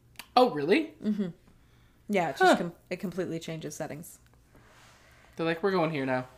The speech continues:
Speaker 2: Yeah. But her husband, uh, Trevor, is, uh, played by Xander Berkeley and looks like
Speaker 1: Mm-hmm.
Speaker 2: every other white man in every movie. Like, I sat
Speaker 1: Mm-hmm.
Speaker 2: there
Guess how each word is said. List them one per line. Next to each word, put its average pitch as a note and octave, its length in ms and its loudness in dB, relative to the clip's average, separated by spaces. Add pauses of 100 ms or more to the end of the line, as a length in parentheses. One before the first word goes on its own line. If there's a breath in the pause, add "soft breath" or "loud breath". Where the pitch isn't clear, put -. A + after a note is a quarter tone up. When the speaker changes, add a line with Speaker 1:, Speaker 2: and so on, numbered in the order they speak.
(140)
Speaker 2:
Yeah. A3+ 180 -2 (1000 loud breath)
But B3 120 6
her B3+ 120 4
husband, A3 640 2 (120)
uh, E3+ 400 -2
Trevor, E3 540 0
is, E3 800 -6 (380)
uh, D#3+ 380 -6 (100)
played F3 260 -2
by D#3+ 360 -2
Xander E3+ 320 -4
Berkeley D#3+ 560 -8
and E3 300 -6
looks F3 260 -6
like E3 280 -2
Speaker 1:
Mm-hmm. C#3 200 -10
Speaker 2:
every G#3 340 4
other F3 180 2
white D#3+ 200 -2
man D#3 180 -8 (640 loud breath)
in G#3 200 0
every E3+ 240 -2
movie. C#3+ 280 -4
Like, F#3 280 0
I A#3 520 4 (520)
sat F3 360 0
Speaker 1:
Mm-hmm. F#3+ 80 -2
Speaker 2:
there D#3+ 360 -4